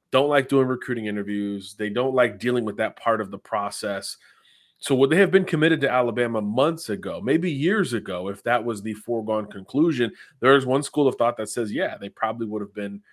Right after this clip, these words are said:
on board there. Um, and on that same front, from, from the Crimson Tide perspective, there's still some assistants that are being targeted by other schools, uh, from, from Alabama's perspective, including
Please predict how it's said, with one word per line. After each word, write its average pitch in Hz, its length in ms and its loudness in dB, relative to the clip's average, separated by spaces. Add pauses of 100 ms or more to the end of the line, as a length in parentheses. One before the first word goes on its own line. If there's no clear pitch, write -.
(260)
on 107 240 0
board 104 420 -4
there. 101 420 -2
Um, 98 300 -2 (100)
and 131 280 2
on 139 160 2
that 135 160 0
same 151 260 0
front, 185 400 0
from, 165 300 -4
from 135 160 -6
the 123 100 -2
Crimson 127 360 -4
Tide 113 240 0
perspective, 123 640 -6 (460)
there's 120 140 -2
still 175 180 4
some 175 160 -2
assistants 151 640 -2
that 113 160 0
are 117 60 2
being 123 200 -2
targeted 127 480 0
by 117 140 4
other 151 220 0
schools, - 560 -16
uh, 82 140 -10
from, 107 220 -10
from 113 160 -8
Alabama's 101 460 -4
perspective, 95 480 -12
including 139 460 0